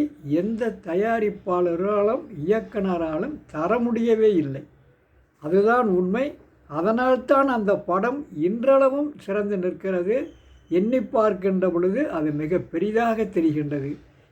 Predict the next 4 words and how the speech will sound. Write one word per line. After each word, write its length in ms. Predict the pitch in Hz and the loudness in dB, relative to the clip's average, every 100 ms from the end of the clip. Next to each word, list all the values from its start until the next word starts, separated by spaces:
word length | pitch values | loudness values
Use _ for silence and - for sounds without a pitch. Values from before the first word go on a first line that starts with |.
| _ | _
இப்படியெல்லாம் 840 | 165 180 - 240 233 233 247 262 240 | -4 -4 0 0 2 0 0 -2 0
ஒரு 140 | 226 165 | 0 0
படங்களை 540 | - 170 202 185 180 160 160 175 | 0 0 2 2 2 2 -2 -4
எடுத்து 440 | 165 202 190 | -2 -2 -2